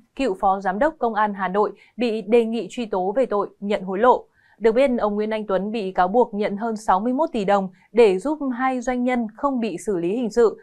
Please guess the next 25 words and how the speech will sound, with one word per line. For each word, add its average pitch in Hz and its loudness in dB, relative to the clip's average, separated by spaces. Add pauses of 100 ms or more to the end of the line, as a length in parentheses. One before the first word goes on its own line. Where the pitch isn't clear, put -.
(160)
trong 240 -2
vụ 220 -2
án 185 0
chuyến 196 -4
bay 202 -4
giải 170 -4
cứu. 180 -4 (840)
Trong 247 2
kết 277 2
luận 220 0
điều 214 2
tra 226 0
của 202 -2
Bộ 180 0
Công 208 -4
an 208 2
về 196 -2
vụ 185 0
án 190 0
xảy 214 0
ra 196 2
tại 175 -2
Bộ 185 -2
Ngoại 185 -2
giao, 208 0